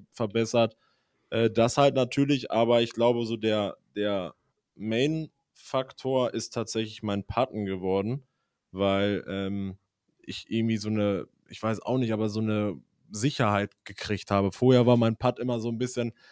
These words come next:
ja, ich würd sagen, so meine Schwäche,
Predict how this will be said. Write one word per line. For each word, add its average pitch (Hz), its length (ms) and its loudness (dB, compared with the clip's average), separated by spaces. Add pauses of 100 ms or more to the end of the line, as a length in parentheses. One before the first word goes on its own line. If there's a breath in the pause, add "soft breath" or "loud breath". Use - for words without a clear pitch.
(400 soft breath)
ja, 117 240 10
ich 123 120 6
würd 123 120 2
sagen, 120 280 6
so 113 120 0
meine 110 260 0
Schwäche, 175 640 0